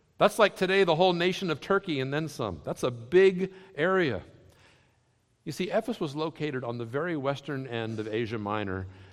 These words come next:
and it was at the mouth of, of the, um, of the Cayster River. And as such, it, it was an important trade city, but it was also a kind of gateway to Asia for the Roman Empire. It was the gateway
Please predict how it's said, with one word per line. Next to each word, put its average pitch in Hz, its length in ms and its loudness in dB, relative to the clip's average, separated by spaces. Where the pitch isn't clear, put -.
and 123 140 -4
it 123 60 -2
was 127 120 -2
at 143 120 -4
the 135 40 0
mouth 135 360 -2
of, 113 160 -4
of 104 280 -4
the, 107 220 -2
um, 90 240 -6
of 101 120 -6
the 104 60 -4
Cayster 139 460 -6
River. 98 380 -6
And 143 200 -4
as 143 240 -2
such, - 600 -2
it, 165 180 -6
it 170 60 -4
was 170 160 -2
an 156 100 -2
important 180 380 -2
trade 180 400 -2
city, 117 340 -4
but 113 140 -6
it 127 60 -2
was 131 160 -4
also 226 320 -6
a 143 60 -2
kind 170 320 -6
of 120 160 -10
gateway 143 460 -4
to 117 220 -6
Asia 98 460 -4
for 117 80 -10
the 107 80 -4
Roman 113 240 -2
Empire. 110 400 -4
It 113 80 -6
was 113 140 -6
the 117 60 -6
gateway 139 500 -2